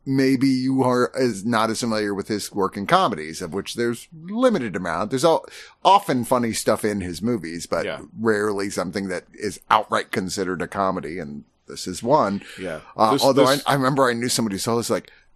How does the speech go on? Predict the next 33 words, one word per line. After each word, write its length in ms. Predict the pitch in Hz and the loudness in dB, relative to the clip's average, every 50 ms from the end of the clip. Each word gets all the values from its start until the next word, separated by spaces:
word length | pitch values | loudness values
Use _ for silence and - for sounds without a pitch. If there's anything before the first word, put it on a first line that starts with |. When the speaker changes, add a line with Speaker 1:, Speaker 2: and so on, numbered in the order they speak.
| _ _ | _ _
Speaker 1:
"You 160 | - 107 113 147 | -10 -8 -8 -4
thought 280 | - - 143 151 147 | 0 2 0 2 2
that 180 | - 127 127 - | -2 -2 -2 -4
was 180 | 95 92 - | -6 -10 -10
funny?" 640 | - - - - - - 92 95 113 131 151 170 185 | -10 -12 -14 -16 -10 -6 -4 -2 -2 0 -2 -2 -2
Like, 160 | 143 131 113 | -2 -2 0
they 80 | 123 123 | 0 0
were 120 | 120 117 | 0 0
disturbed 880 | 92 101 92 - - - - - - 123 123 120 113 98 90 82 95 - | -2 -4 -4 -4 -4 -6 -2 0 2 4 4 4 2 0 -4 -10 -8 -4
that 140 | 95 87 82 | -4 -4 -2
I 100 | 85 92 | -2 -4
thought 240 | - - 90 87 - | -2 -2 -4 -4 -6
this 140 | - - | -10 -10
movie 280 | 98 95 87 87 90 90 | -8 -8 -8 -8 -8 -12
was 200 | 78 73 78 - | -10 -12 -12 -8
funny. 300 | - - 92 82 82 87 | -2 -2 -2 0 -2 -4
I'm 100 | 87 85 | -8 -6
like, 160 | 90 87 82 - | -8 -8 -6 -2
"It 200 | - 147 143 - - | 0 0 0 0 0
is 200 | 151 135 107 107 | 0 0 0 0
literally 500 | 127 143 180 175 160 143 131 127 123 120 | 0 2 2 4 4 2 4 2 2 0
supposed 420 | 113 - - 117 117 117 113 - | 0 -2 0 2 2 2 0 -2
to 60 | - | -6
be 140 | 101 101 101 | -4 -4 -4
funny. 400 | 98 - 104 101 82 69 73 80 85 | -2 0 0 0 0 -2 -6 -6 -8
It 100 | 85 92 | -8 -8
is 140 | 92 87 | -10 -10
described 520 | - - 104 - - - 107 95 95 87 87 | -6 -6 -6 -4 -2 0 0 0 0 -2 -6
as 120 | 90 82 | -10 -10
a 40 | 85 | -10
comedy." 420 | - - 92 92 90 85 - 67 | -10 -10 -8 -8 -8 -8 -8 -10
It's 200 | 65 65 - - | -12 -12 -12 -8
like, 220 | - 71 - - | -8 -8 -8 -8